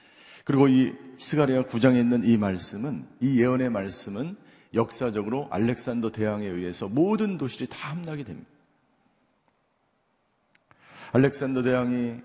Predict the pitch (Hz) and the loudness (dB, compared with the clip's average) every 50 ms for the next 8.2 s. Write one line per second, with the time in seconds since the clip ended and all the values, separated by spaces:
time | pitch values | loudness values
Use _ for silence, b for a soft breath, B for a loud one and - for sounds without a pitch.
0 | - - _ _ _ _ _ _ _ _ - - - - - 110 - - - - | -20 -20 _ _ _ _ _ _ _ _ -18 -16 -16 -16 -16 -18 -20 -20 -20 -18
1 | _ - 127 123 120 120 123 120 - 160 147 - - - 135 135 131 127 120 117 | _ 0 2 2 2 2 -2 -2 2 2 0 0 0 -4 -2 -2 0 0 0 0
2 | 123 110 113 - 131 117 - - - 117 - - 120 104 - - 127 120 120 117 | -2 -2 -4 -6 -6 -6 -6 -4 -6 -6 -6 -6 -8 -8 -6 -4 -2 -2 -2 -2
3 | 113 - - - 131 120 131 123 131 139 123 117 113 120 123 135 123 - - 131 | -4 -4 2 4 4 4 4 2 2 2 2 2 0 0 -2 -4 -4 -2 -2 -4
4 | 131 117 131 131 120 131 - - - 196 190 185 185 165 113 85 - - 117 131 | -2 -2 -4 -6 -6 -6 -8 -8 -4 -4 0 0 0 0 0 -6 -6 -2 -2 -2
5 | 123 - 127 110 127 120 110 123 123 120 113 B B B B B B B - - | -2 -2 -4 -2 -4 0 2 2 2 2 0 B B B B B B B -12 -2
6 | - 117 117 120 117 110 107 107 104 101 95 92 - - - - - - _ _ | 2 6 6 6 6 6 4 2 2 0 -2 -4 -6 -12 -20 -20 -20 -20 _ _
7 | _ _ _ _ _ _ - - 92 95 95 104 98 87 - - 98 92 92 101 | _ _ _ _ _ _ -2 0 2 2 4 2 0 0 -2 -2 -2 0 0 0
8 | 123 160 185 | 0 -2 -2